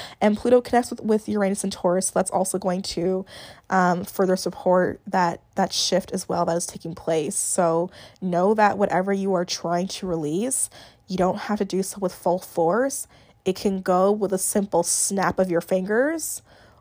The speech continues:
or, you know, raise of your eyebrows if you want. You don't have to lift a finger. You can simply just say,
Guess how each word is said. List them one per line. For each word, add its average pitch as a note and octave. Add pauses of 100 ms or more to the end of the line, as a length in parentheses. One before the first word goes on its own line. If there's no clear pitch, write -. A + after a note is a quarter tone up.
or, F3+ (300)
you G3+
know, F3+
raise F3+
of F#3
your F3
eyebrows E3+
if -
you F#3
want. D#3
You F3+
don't G3
have F#3+
to -
lift F3+
a F#3+
finger. C#3
You F3
can G#3
simply G3
just F#3+
say, G3